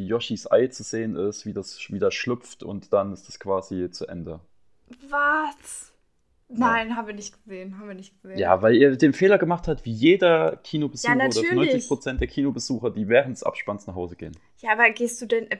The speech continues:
Speaker 2: bleibst du bis zum bitteren
Speaker 1: Ja,
Speaker 2: Ende?
Speaker 1: seit dem Marvel-Film weiß man das doch, dass man immer bis nach dem Abspann im Kino bleiben muss.
Speaker 2: Ja, gut. Das werde ich jetzt gleich erstmal Fabi erzählen, da würde er sich richtig ärgern, weil wir danach
Speaker 1: Mein
Speaker 2: nämlich
Speaker 1: TikTok ist voll davon. Ich weiß gar nicht
Speaker 2: Ja,
Speaker 1: mal, wie das
Speaker 2: ich
Speaker 1: auf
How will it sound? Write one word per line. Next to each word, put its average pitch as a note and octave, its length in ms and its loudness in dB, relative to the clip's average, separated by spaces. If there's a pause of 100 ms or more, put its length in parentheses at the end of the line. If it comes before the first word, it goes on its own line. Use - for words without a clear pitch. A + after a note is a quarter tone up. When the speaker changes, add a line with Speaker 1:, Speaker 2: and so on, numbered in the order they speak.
Speaker 2:
bleibst A3+ 420 0
du A#3+ 60 -10
bis C#4 280 2
zum C4 320 -6
bitteren C#4 400 2
Speaker 1:
Ja, C#4 100 4
Speaker 2:
Ende? A#3+ 160 2
Speaker 1:
seit G3+ 300 8
dem E3 120 8
Marvel-Film E3+ 1040 4
weiß D3+ 280 6
man B2+ 100 -2
das A2 200 -4
doch, C#3 120 -6
dass - 180 -16
man B2+ 140 0
immer D#3+ 200 -2
bis - 180 -6
nach D3+ 180 0
dem B2+ 160 -6
Abspann - 320 -4
im A2+ 100 -4
Kino D3 200 -8
bleiben F2+ 340 -12
muss. F2 260 -12 (460)
Speaker 2:
Ja, B3 200 -16
gut. G#3+ 360 -20 (480)
Das - 180 -18
werde A3 140 -6
ich A3 80 -12
jetzt A3+ 160 -16
gleich A3+ 200 -2
erstmal A3 240 -12
Fabi A3 280 -10
erzählen, G#3 320 -10
da G#3 120 -12
würde G#3 160 -8
er G#3 100 -12
sich - 360 -14 (240)
richtig A3+ 380 -16
ärgern, G#3 300 -2
weil G#3 120 -6
wir A#3 120 2
danach A#3 300 8
Speaker 1:
Mein - 80 4
Speaker 2:
nämlich C4+ 180 2
Speaker 1:
TikTok C3+ 220 6
ist - 120 0
voll C#3 160 12
davon. F#2 460 6
Ich - 180 -6
weiß A#2 160 10
gar C#3 100 10
nicht - 140 6
Speaker 2:
Ja, G#2 60 4
Speaker 1:
mal, G2 260 -6
wie B2+ 80 0
das C#3+ 160 0
Speaker 2:
ich - 60 -2
Speaker 1:
auf - 60 2